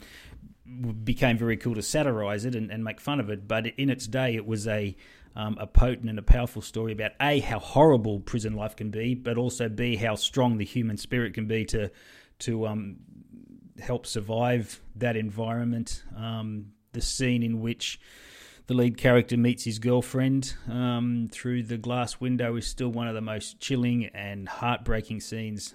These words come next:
uh, from any movie. Um, and it's been many years since I've watched Midnight Express, but it's not a movie you often return to just for the joy of it. It's a, it's a tough film, um, but it captures what prison life really is.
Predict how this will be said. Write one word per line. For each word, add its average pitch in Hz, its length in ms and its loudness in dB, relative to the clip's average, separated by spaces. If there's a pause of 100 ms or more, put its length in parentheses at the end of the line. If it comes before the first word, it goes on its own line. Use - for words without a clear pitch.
(120)
uh, 107 200 -10
from 110 240 -10
any 123 200 4
movie. 110 480 -2 (380)
Um, 113 280 -4
and 120 120 -4
it's 120 80 -6
been 131 180 -2
many 175 180 -2
years 151 200 0
since 127 160 -4
I've 107 100 -6
watched 110 240 -6
Midnight 110 380 -4
Express, 120 420 -6
but - 160 -8
it's 110 140 -8
not 123 100 -2
a 117 40 -2
movie 113 280 -2
you 104 240 -8
often 107 300 -8
return 107 400 -8
to 104 160 -8
just 104 180 -10
for - 80 -12
the 98 120 -12
joy 120 300 -4
of 90 120 -10
it. 110 120 -6
It's - 220 -12
a, 104 100 -8
it's - 140 -12
a 101 40 -12
tough 104 260 -10
film, 123 320 -6 (380)
um, 113 460 0 (320)
but 120 140 -2
it 113 140 -2
captures 117 340 -4
what 107 180 -8
prison 107 300 -6
life 104 220 -8
really 107 260 -6
is. 110 180 -12